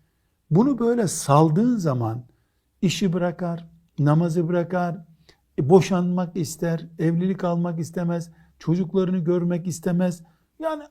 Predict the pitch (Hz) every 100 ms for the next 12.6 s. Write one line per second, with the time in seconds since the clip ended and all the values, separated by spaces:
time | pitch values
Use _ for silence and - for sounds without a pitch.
0 | _ - - 240 294 294 285 233 226 185
1 | 202 165 - - 180 180 185 175 147 156
2 | 151 147 135 127 120 117 107 - _ -
3 | - _ 262 302 277 208 - 202 190 185
4 | 165 208 233 254 226 180 170 165 160 165
5 | 196 208 - _ _ _ - - 220 -
6 | 254 247 247 226 254 202 226 220 214 170
7 | 156 151 143 123 196 185 185 - - _
8 | _ _ _ - 359 359 208 247 294 247
9 | 269 233 262 226 180 214 - - - -
10 | _ _ - 233 233 226 277 233 220 -
11 | 185 214 208 208 202 190 220 180 208 202
12 | 202 196 208 202 202 202